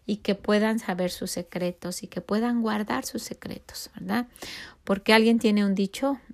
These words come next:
que, <laughs> que, que usamos mucho, ¿verdad? "Va a nevar en el infierno para que yo ande diciendo las cosas que a mí me han confiado".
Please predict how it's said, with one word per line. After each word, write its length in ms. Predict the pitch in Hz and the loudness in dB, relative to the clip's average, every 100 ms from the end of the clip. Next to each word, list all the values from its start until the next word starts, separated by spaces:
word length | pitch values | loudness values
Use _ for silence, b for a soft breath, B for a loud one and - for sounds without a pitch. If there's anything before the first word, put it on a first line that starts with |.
| - | -4
que, 340 | - - 226 - B B | -2 4 2 2 B B
<laughs> 180 | - | -8
que, 300 | - 185 196 | 6 6 6
que 240 | - 226 196 | 4 6 6
usamos 480 | 208 220 208 202 214 | 4 4 6 4 2
mucho, 300 | 202 - 170 | 0 2 0
¿verdad? 280 | 175 190 190 | 2 2 4
"Va 60 | |
a 40 | 202 | 4
nevar 340 | 202 196 202 | 6 8 6
en 120 | 190 | 6
el 160 | 185 175 | 2 0
infierno 500 | 185 - 196 208 277 B B B - | 2 6 6 6 0 B B B -2
para 220 | 175 180 | 0 2
que 140 | 190 | 2
yo 140 | 185 180 | 2 2
ande 260 | 180 175 | 2 0
diciendo 460 | 170 175 - 170 170 | 0 -4 -4 -4 -4
las 240 | 180 180 | -4 -8
cosas 380 | - 185 - - | -10 -10 -10 -10
que 100 | - | -8
a 40 | 165 | -6
mí 140 | 165 | -6
me 120 | 170 | -6
han 100 | 165 | -8
confiado". 540 | - 175 - 247 269 | -8 -12 -6 -6 -6